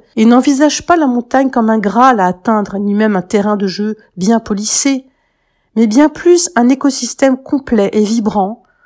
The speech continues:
dans lequel chaque battement d'aile d'un bourdon aura une conséquence sur son environnement, où chaque vision de l'ours sera miracle et où la liberté se renégociera chaque jour.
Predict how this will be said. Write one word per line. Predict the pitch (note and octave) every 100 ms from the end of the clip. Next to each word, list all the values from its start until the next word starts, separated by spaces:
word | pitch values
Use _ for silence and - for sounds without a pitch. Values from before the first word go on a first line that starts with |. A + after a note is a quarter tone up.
| _ _ -
dans | G#3
lequel | A3 A3+ A3+ A#3+ A#3+
chaque | - D#4 D4+
battement | A3 B3 - B3+ A#3+
d'aile | A#3 B3
d'un | A3
bourdon | F#3+ A3+ G#3 G#3 A3+ C4
aura | A#3+ C4+
une | C4
conséquence | B3+ E4 - D4+ - G#3+ B3 - - -
sur | - D#4+
son | D4+ D4+
environnement, | C4+ A#3 A#3 G#3+ G3 F#3 E3+ - _ _ -
où | G#3
chaque | - A#3+
vision | G#3+ A#3 G#3 B3+
de | A3+
l'ours | G3+ B3+ - - _ -
sera | - A3+ A3
miracle | A3+ A#3 F3+ A3 - - _ _ _
et | A#3+ A#3
où | A3+
la | A3
liberté | G#3 A3 A#3 A3+ - G#3+ A3+ B3+ _ _
se | - -
renégociera | G3 C4 C4+ A3+ A3+ - - A3 F#3+ F3 - _ -
chaque | - C#4+ A3+
jour. | G3 E3 -